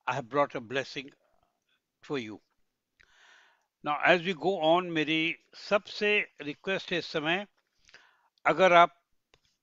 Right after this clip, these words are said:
अपने दिल में परमेश्वर से कहेंगे, "परमेश्वर, मेरे दिल में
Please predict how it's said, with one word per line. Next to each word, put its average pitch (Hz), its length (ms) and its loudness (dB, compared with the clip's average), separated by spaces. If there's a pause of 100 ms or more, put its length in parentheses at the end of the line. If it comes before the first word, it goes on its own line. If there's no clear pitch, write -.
(240)
अपने 143 220 -6
दिल 175 200 0
में 180 140 -2
परमेश्वर 170 560 -2
से 185 180 -6
कहेंगे, 170 640 -2 (1040)
"परमेश्वर, 160 580 -2 (560)
मेरे 165 260 2
दिल 165 260 -2
में 160 300 0